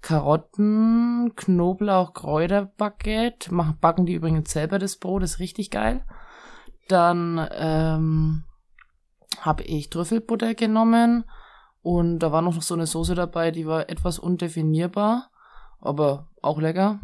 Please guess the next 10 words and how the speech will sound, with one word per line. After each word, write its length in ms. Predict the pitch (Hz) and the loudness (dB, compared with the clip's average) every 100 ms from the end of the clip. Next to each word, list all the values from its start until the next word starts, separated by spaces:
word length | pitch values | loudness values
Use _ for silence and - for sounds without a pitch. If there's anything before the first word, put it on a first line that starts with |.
| - | -4
Und 80 | |
als 120 | 156 143 | -4 -2
Nachspeise 580 | 139 - - 175 175 | -2 -2 -2 -2 -2
gab's 480 | 180 165 165 - - - - - _ - - _ - - | 0 2 4 4 4 2 -8 -14 _ -20 -20 _ -20 -4
eine 220 | 180 170 | 0 2
Macadamia 840 | 165 156 151 156 - 151 226 180 143 | 2 0 -4 -4 0 2 4 2 0
Creme 320 | - 143 151 | -4 -2 -2
Brûlée 540 | 151 156 151 147 156 | -2 -2 0 0 0
mit 640 | 180 170 165 170 - - - _ _ _ _ _ _ _ _ _ _ _ | 2 2 0 -4 -6 -8 -10 _ _ _ _ _ _ _ _ _ _ _
Himbeerschaum. 880 | - 240 196 131 123 123 120 120 123 | -2 4 4 4 -2 -4 -4 -4 -8